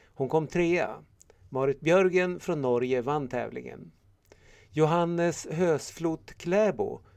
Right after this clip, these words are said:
från Norge vann herrarnas tävling på femton kilometer. Marcus Hellner var bäst av svenskarna. Han kom sexa.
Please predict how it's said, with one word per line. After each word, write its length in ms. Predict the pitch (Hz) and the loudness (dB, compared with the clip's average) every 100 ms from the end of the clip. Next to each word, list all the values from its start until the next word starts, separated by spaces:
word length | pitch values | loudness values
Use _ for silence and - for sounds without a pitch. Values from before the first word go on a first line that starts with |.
| - | -10
från 240 | 139 131 | -4 0
Norge 520 | 156 170 139 110 123 135 | 2 2 0 -4 -6 -6
vann 260 | 127 127 | -4 -4
herrarnas 460 | 123 143 156 170 - | -4 -2 -2 -4 -4
tävling 480 | 156 123 117 123 - | -4 -4 -4 -6 -6
på 80 | |
femton 420 | - 127 104 131 123 | -6 -6 -6 -10 -8
kilometer. 760 | 135 123 143 143 - 120 - _ _ - - - - | -6 -4 -4 -6 -10 -14 -14 _ _ -20 -20 -20 -6
Marcus 400 | 123 123 135 - | -6 -4 -4 0
Hellner 380 | 180 180 180 165 | 2 2 0 -2
var 160 | 160 | -2
bäst 300 | 123 131 - | -2 -4 -4
av 80 | 135 | -6
svenskarna. 720 | - 131 113 - 113 113 - _ _ - _ | -4 -4 -6 -10 -12 -12 -14 _ _ -20 _
Han 220 | 117 123 | -12 -10
kom 180 | 139 135 | -8 -8
sexa. 520 | - - - 143 | -8 -10 -10 -12